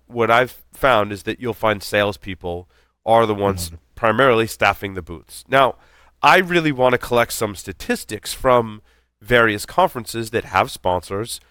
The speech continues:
Speaker 1: and talk to them about who they send.
Speaker 2: Mm-hmm.
Speaker 1: I don't know if this data is available or if you could do it across conferences. It would be really interesting to see who companies send to various trade shows. What I've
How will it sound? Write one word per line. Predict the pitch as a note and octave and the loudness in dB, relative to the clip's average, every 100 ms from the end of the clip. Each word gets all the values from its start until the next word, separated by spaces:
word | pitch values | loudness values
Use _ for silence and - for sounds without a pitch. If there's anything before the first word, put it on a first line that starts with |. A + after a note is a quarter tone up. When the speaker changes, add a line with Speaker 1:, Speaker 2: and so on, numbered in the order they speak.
| _ _ _ _ | _ _ _ _
Speaker 1:
and | C3+ C3+ | -2 -2
talk | - D3+ F#3 | 2 2 2
to | - | 0
them | A#2+ A2+ | 2 2
about | A2 A2+ G#2+ - | 4 2 0 -4
who | D3+ C3+ | -6 0
they | A#2 | 0
send. | G2+ - C3+ E2 - _ _ _ _ _ _ _ _ _ _ | 0 -2 -2 -2 -10 _ _ _ _ _ _ _ _ _ _
Speaker 2:
Mm-hmm. | G#2+ F#2 E2+ G2 | -4 -2 -2 0
Speaker 1:
I | |
don't | G3 D4+ | 0 2
know | C4+ F3 D3 _ _ _ _ _ | 2 2 0 _ _ _ _ _
if | D3 - | -4 -2
this | B2+ | -2
data | - B2+ | 2 2
is | A2 | 2
available | G2 A#2+ E3 D#3+ D#3 D3+ C#3+ | 0 2 2 2 0 0 -2
or | - G#2 F#2+ | 0 2 2
if | G#2+ G2+ | -4 -10
you | A2 | -10
could | A2 | -10
do | G2 A2 | -6 -6
it | - | -6
across | - B2 G#2+ | -2 0 0
conferences. | - D3+ D3+ D#3 - C3 | -2 -2 -2 -4 -12 -8
It | C3+ | -4
would | A#2 | -4
be | A#2 | -6
really | A2 F#3+ E3+ - | -6 -6 -6 -6
interesting | A#2+ - - G#2+ | -8 -8 -12 -12
to | F#2 | -10
see | E2+ - D3+ A#2+ G2+ F2+ F2+ _ _ _ _ _ _ | -8 -6 -4 -4 -4 -8 -14 _ _ _ _ _ _
who | - D#3+ D3 C3+ | -6 -2 -2 0
companies | - A2 A2+ G#2+ | -2 -2 -2 -6
send | A2 G2+ G2 | -2 -2 -2
to | - G2 F#2+ | -10 -10 -6
various | F#2+ F2+ F2 | -4 -4 -6
trade | - D#3+ D3 | -2 0 0
shows. | A2+ A2 - | -2 -4 -2
What | G#2+ | 2
I've | G#2 G2 - | 2 2 -4